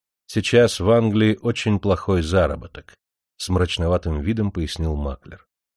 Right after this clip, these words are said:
Да, бедность и одичание здесь лезли изо всех щелей. Мирон увидел двух мальчуганов, которые, как осенние мухи, липли к гнилым плодам.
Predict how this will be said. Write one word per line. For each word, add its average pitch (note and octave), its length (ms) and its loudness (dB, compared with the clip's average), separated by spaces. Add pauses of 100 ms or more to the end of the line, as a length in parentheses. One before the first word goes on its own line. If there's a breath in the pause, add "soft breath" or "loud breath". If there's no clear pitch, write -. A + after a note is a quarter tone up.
(680)
Да, G#2+ 480 2
бедность B2 580 -2
и G#2+ 60 -2
одичание G2+ 580 -2
здесь D#2+ 300 -6
лезли G2+ 400 -2
изо E2 260 -6
всех - 320 -8
щелей. - 500 -10 (800)
Мирон B2 400 2
увидел A#2+ 400 0
двух A#2 240 -4
мальчуганов, A2 680 0
которые, A2+ 400 -2
как - 280 -4
осенние G2 580 0
мухи, A#2+ 480 -2 (340)
липли C3 540 0
к B2+ 100 -12
гнилым G#2+ 520 2
плодам. F2+ 580 -2